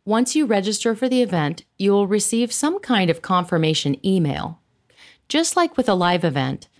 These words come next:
you'll want to take that confirmation email and save it, print it,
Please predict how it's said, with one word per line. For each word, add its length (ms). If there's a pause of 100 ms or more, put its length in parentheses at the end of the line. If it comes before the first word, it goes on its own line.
(280)
you'll 240
want 220
to 100
take 260
that 200
confirmation 880
email 380
and 120
save 320
it, 220 (160)
print 300
it, 220